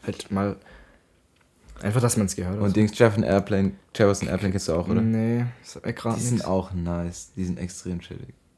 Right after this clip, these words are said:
Speaker 1: Einfach von a-, von acht bis
Speaker 2: Von
Speaker 1: neun Uhr vierzig.
Speaker 2: acht bis neun Uhr vierzig.
Speaker 1: <laughs> So
Speaker 2: So
Speaker 1: zum,
Speaker 2: geil.
Speaker 1: so zum Frühstück.
Speaker 2: Es, es fängt zwölf Uhr an und dann geht's bis neun Uhr vierzig.
Speaker 1: So,
Speaker 2: So, okay.
Speaker 1: scroll mal.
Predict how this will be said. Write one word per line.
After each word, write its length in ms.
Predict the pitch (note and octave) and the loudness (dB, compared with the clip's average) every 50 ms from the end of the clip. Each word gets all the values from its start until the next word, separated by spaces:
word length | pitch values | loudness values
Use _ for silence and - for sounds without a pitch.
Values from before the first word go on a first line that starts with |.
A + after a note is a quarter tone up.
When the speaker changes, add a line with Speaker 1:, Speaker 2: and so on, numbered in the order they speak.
| _ _ _ _ _ _ _ _ _ _ _ _ _ _ _ _ _ - | _ _ _ _ _ _ _ _ _ _ _ _ _ _ _ _ _ -10
Speaker 1:
Einfach 320 | - - - C3 - - B2 | -6 -4 -4 -4 -4 -4 -2
von 160 | - - - - | 2 2 2 2
a-, 360 | - - - - - - B2+ | 2 -2 0 -2 -2 -4 -4
von 160 | - C3 A#2+ | -4 -4 -4
acht 300 | - F2 G2 - - - - _ - - - - - - - - - _ | -4 -4 -6 -6 -8 -16 -20 _ -20 -18 -16 -16 -14 -16 -18 -20 -20 _
bis 120 | - - - | -14 -8 -4
Speaker 2:
Von 80 | G#2 | -2
Speaker 1:
neun 260 | B2 B2 B2+ C3+ C#3 C#3+ | 2 4 6 6 6 6
Uhr 60 | C3 | 4
vierzig. 260 | - - D#3 C#3+ - | 4 6 6 6 8
Speaker 2:
acht 20 | |
bis 120 | - - F#2 | 8 6 4
neun 80 | - C#3+ | 4 0
Uhr 60 | B2+ | -2
vierzig. 400 | - F2 D#2+ - - - - - - | -2 -4 -8 -8 -10 -14 -18 -18 -20
Speaker 1:
<laughs> 40 | _ - - - - - - A#3+ - A#3+ G3+ - - | _ -8 -6 -6 -4 0 2 4 4 4 2 2 2
So 100 | - C3+ | 4 6
Speaker 2:
So 80 | A#2 A#2+ | 6 6
Speaker 1:
zum, 80 | D3 C3 | 8 10
Speaker 2:
geil. 100 | A2+ A2 D#3 C#3 | 12 12 12 12
Speaker 1:
so 40 | |
zum 140 | - D3 C3+ | 10 8 4
Frühstück. 520 | C3 - - C3 B2+ C3 C#3 - - C#3+ A2 | 2 2 0 2 2 2 2 0 -2 0 0
Speaker 2:
Es, 220 | G2+ - - - _ - | 0 -2 -4 -10 _ -10
es 140 | - - | -10 -8
fängt 440 | - - C#3 C3+ D3 C3+ C#3 - - | -2 0 2 2 2 0 -2 -6 -8
zwölf 460 | - - A2 A#2 A#2+ C3 C3 B2+ - | -8 -2 4 6 6 6 6 4 2
Uhr 160 | A2 G#2+ F#2+ F#2 | 2 2 4 4
an 260 | G#2+ A2 A2+ A2 G#2 | 4 4 4 4 4
und 140 | G2 F#2+ F#2+ | 4 4 4
dann 160 | F#2+ F#2 F#2 | 2 2 0
geht's 280 | F2 G2 F#2+ F#2+ - - | -2 -2 -4 -4 -6 -10
bis 160 | F#2 F2+ - | -8 -6 -4
neun 240 | F#2+ F#2 F2+ F2+ F2 | -2 -2 0 0 -2
Uhr 60 | D#2+ | -4
vierzig. 440 | - - E2+ E2+ E2 - - - - - - - - - - - - - - _ - - - - _ _ _ _ _ _ _ - - - - _ _ _ - _ - | -4 -6 -6 -6 -6 -6 -12 -14 -14 -16 -18 -20 -20 -16 -14 -14 -14 -14 -18 _ -20 -20 -20 -20 _ _ _ _ _ _ _ -20 -20 -20 -20 _ _ _ -20 _ -20
Speaker 1:
So, 360 | - - - A#2 A#2+ A#2+ B2+ | -16 -12 -8 -6 -6 -4 -4
Speaker 2:
So, 160 | B2 F#2 F#2 F#2 | -6 -4 -2 -2
okay. 80 | F#2 E2+ E2+ | -2 -2 -2
Speaker 1:
scroll 340 | E2 - - G2 G2+ G#2+ A#2 | -4 -4 -2 0 2 2 2
mal. 260 | B2 B2+ C3+ D#3 F3+ | 2 2 0 -2 -4